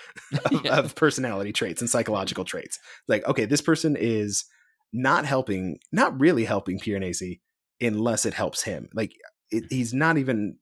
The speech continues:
Speaker 1: preserving Piranesi.
Speaker 2: Yeah. Th-, like, the, the casualness with which he brings the shoes is like, you could supply this, like, you just know you could have supplied him with a sleeping bag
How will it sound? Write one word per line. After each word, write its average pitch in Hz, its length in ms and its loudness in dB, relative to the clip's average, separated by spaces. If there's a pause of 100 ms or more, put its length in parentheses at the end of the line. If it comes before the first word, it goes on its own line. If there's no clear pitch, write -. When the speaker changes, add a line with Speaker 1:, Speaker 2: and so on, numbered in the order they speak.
Speaker 1:
preserving 120 640 0
Piranesi. 71 540 -6 (720)
Speaker 2:
Yeah. 139 140 -2 (380)
Th-, 92 140 -14 (100)
like, 107 140 -4 (580)
the, 131 240 -6
the 127 120 -4
casualness 127 920 -6
with 107 240 -6
which 107 260 -2
he 110 180 -6
brings 92 680 -4 (600)
the 104 100 -4
shoes 76 580 -4 (320)
is 90 120 -4
like, - 260 -6
you 107 180 -2
could 95 240 -8
supply - 300 -6
this, 67 280 -12
like, 90 200 -6
you 101 100 -4
just 95 180 -8
know 73 360 -4 (160)
you - 100 -14
could 95 100 -4
have 82 120 -6
supplied 82 280 -6
him 73 60 -8
with 69 80 -12
a - 60 -16
sleeping 104 300 -6
bag 80 520 -6